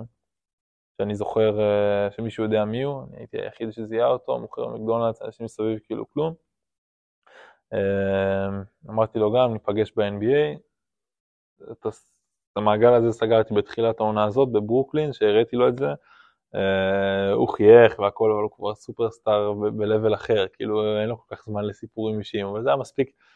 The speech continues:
אה, כאילו, בשביל חיוך, תודה, וכזה, טפיחה כזה על הכתף. אה,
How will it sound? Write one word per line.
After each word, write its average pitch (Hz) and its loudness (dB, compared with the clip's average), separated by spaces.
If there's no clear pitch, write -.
אה, 104 4
כאילו, 104 2
בשביל 113 -8
חיוך, 127 6
תודה, 110 2
וכזה, 101 -2
טפיחה 107 -6
כזה 101 -4
על 95 -2
הכתף. 147 0
אה, 98 2